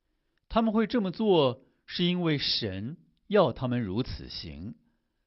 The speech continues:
好在路途中遇到敌人侵犯的时候，可以保护百姓的身家安全。神的作为让我感觉到就像父亲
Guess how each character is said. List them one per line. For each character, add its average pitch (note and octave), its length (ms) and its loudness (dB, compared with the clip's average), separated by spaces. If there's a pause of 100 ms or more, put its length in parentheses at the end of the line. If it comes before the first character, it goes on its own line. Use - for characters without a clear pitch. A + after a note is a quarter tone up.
(260)
好 D3 180 2
在 F#3 140 4
路 F#3 160 2
途 C#3+ 200 -4
中 F3 460 0
遇 D#3+ 160 -4
到 C3 220 4
敌 A#2+ 140 -6
人 A#2+ 240 -2
侵 D3 280 -8
犯 D#3 140 -2
的 G#2 80 -6
时 - 160 -10
候， A2+ 320 -6 (300)
可 E3+ 340 0
以 F#3 160 0
保 F2+ 280 -2
护 C3 460 -4 (220)
百 E2 240 0
姓 B2+ 300 -4
的 D#2+ 140 -8
身 C#3 300 -4
家 C3 180 0
安 D#3 260 0
全。 - 480 -12 (1700)
神 E3 280 0
的 A3 100 0
作 F3+ 220 2
为 G2+ 360 -6 (760)
让 C#3+ 180 0
我 A#2+ 120 -2
感 E2 200 -6
觉 F2+ 140 -10
到 G#2 420 -2
就 C3+ 120 -6
像 A#2+ 200 -4
父 D3 320 -8
亲 E3 500 -8